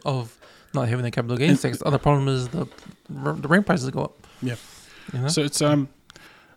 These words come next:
Speaker 2: I, I don't know. I mean, I mean, there's, there's, the whole housing sector is interesting, and what I learned in social housing was not so much,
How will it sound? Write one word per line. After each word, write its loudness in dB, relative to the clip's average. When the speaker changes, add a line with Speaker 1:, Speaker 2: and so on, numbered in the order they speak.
Speaker 2:
I, -8
I -4
don't -2
know. 2
I 4
mean, 4
I 0
mean, 8
there's, 6
there's, 2
the 4
whole 6
housing 6
sector 0
is 0
interesting, 0
and -2
what 4
I 8
learned 8
in 4
social 4
housing 2
was 0
not 4
so 4
much, 0